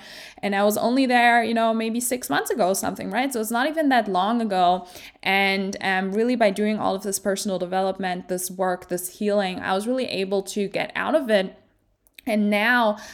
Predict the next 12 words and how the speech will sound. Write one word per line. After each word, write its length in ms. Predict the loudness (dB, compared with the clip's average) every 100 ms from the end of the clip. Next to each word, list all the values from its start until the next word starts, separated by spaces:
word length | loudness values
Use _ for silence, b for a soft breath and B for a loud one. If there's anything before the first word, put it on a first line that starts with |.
| B -2
I 120 | 0
can, 160 | 2 0
first 300 | 2 0 0
of 140 | 2
all, 360 | 4 6 4 4
get 220 | 2 2
myself 580 | 0 0 0 2 0 -4 -2
out 280 | 0 0 -2
of 140 | -4
the 80 | -2
negative 440 | -2 -2 -4 -4
emotion 640 | -4 -2 -2 -2 -4 -6